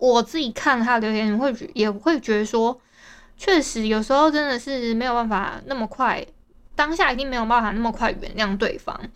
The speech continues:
但是时间确实会慢慢的把那个伤口淡-，慢慢的去淡忘这件事情啊。另外呢，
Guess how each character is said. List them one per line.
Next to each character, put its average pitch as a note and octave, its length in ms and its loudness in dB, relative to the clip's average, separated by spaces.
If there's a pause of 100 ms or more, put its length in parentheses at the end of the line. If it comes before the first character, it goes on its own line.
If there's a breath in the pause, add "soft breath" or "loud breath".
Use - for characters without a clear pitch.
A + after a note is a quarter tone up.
(340 loud breath)
但 C#4 240 0
是 C#4 220 -4
时 A#3 240 -4
间 B3+ 200 -4
确 B3+ 240 2
实 A3+ 220 -6
会 A#3+ 240 0
慢 A#3+ 180 2
慢 A#3 200 -2
的 - 100 -10
把 - 220 -10
那 A3+ 120 -4
个 - 300 -4 (320 soft breath)
伤 A#3+ 340 -4
口 - 240 -12 (300)
淡-， - 220 0
慢 C#4+ 200 0
慢 B3+ 180 0
的 G#3+ 60 -2
去 G#3 160 -8
淡 A3 320 0
忘 G3 160 0
这 F#3 120 -6
件 F#3+ 120 -2
事 - 140 -8
情 - 180 -14 (160)
啊。 - 100 -20 (500 loud breath)
另 F4 240 4
外 E4 240 4
呢， C4 360 -2